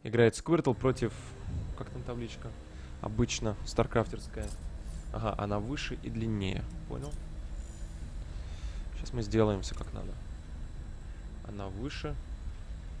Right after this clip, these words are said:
Можно так оставить. Тем более оформление у этой таблички более убого.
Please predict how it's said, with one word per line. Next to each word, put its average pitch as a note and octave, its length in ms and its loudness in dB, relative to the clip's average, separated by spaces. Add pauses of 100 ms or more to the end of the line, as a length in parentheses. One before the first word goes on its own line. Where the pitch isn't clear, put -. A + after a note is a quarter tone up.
(120)
Можно G#2+ 240 0
так F#2+ 200 0
оставить. F#2 420 0 (400)
Тем A2+ 80 6
более G2+ 320 12
оформление A2+ 500 6
у F#2 40 4
этой F#2+ 160 2
таблички G2 520 0 (560)
более G2+ 280 10
убого. A2 480 6